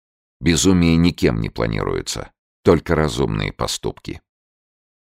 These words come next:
Для второй встречи во дворец доставили почти двести участников конференции в Клуре. Журналистов, операторов стерео, бизнесменов, нажившихся на военных поставках,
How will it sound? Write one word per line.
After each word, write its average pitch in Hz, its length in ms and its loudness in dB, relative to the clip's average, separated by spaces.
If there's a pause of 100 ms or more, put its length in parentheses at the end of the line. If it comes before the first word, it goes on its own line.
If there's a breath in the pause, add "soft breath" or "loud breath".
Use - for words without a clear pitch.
(140)
Для 85 240 2
второй 98 380 2
встречи - 480 -6
во 58 140 -4
дворец 76 420 -2
доставили 67 540 0
почти - 420 -6
двести 71 480 -2
участников 65 680 -2
конференции 64 760 -2
в - 120 -10
Клуре. 67 480 2 (540)
Журналистов, 67 800 -2
операторов 67 680 0
стерео, 71 600 0 (180)
бизнесменов, 65 840 -2
нажившихся - 680 -2
на 60 100 -2
военных 58 480 -2
поставках, - 680 -4